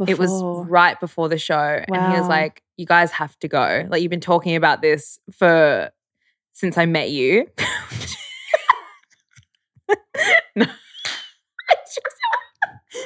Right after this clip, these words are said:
Speaker 2: One week ago.
Speaker 1: He's, he's like,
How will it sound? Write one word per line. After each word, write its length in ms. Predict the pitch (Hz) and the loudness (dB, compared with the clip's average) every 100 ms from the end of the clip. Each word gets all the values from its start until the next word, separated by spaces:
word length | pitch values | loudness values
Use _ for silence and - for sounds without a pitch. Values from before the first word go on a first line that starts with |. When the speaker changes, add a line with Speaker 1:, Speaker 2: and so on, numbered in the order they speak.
| - | -8
Speaker 2:
One 220 | 659 554 494 | 2 2 4
week 80 | 453 | 4
ago. 960 | - 415 571 659 698 698 - 587 539 - | 6 6 4 6 8 8 6 4 2 6
Speaker 1:
He's, 400 | 554 494 480 466 | 10 10 10 6
he's 200 | 427 339 | 8 8
like, 360 | 294 277 226 - | 8 6 2 -6